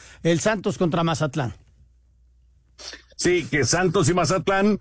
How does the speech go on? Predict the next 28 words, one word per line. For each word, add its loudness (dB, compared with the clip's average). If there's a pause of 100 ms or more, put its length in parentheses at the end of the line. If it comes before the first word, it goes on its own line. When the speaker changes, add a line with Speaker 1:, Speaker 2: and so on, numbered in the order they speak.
(220)
Speaker 2:
están, 0
digamos, 0
eh, -6
en 2
la 2
parte 0
de 2
abajo -4
del -2
play-in, 0 (320)
y 0
por 0
lo 2
tanto, 0
el -4
que -4
pierda 2
ese 0
juego 0
de 0
las 0
nueve 2
de 2
la 2
noche 0 (240)
estará 0
ya 2
eliminado. 0